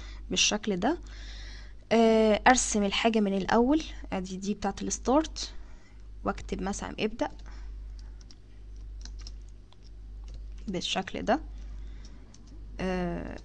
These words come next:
بالطريقة دي. ممكن اروح احدد الكلام بالشكل دوت واكبره،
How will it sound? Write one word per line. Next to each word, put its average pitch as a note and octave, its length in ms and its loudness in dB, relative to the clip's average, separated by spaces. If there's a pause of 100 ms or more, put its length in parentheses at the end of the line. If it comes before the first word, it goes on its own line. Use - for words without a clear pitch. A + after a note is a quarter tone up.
(120)
بالطريقة F#3+ 500 0
دي. G3 280 0 (340)
ممكن A#3+ 320 4
اروح G#3 180 2
احدد F#3+ 600 0
الكلام G3+ 580 4 (380)
بالشكل G3+ 480 0
دوت C#4 320 4
واكبره، B3+ 560 6